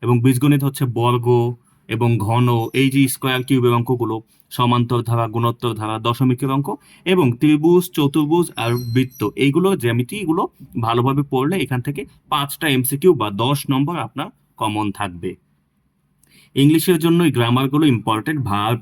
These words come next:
টেন্স, ভয়েস, নাম্বার, প্রিপোজিশন, আর্টিকেল, প্রিপোজিশন, phrase and idioms এবং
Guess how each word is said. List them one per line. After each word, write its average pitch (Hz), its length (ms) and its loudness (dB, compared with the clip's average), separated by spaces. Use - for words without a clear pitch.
টেন্স, 120 380 -2
ভয়েস, 104 520 -2
নাম্বার, 104 420 -2
প্রিপোজিশন, 110 600 -6
আর্টিকেল, 123 500 -2
প্রিপোজিশন, 123 640 -4
phrase 143 260 2
and 160 160 2
idioms 170 440 0
এবং 160 240 0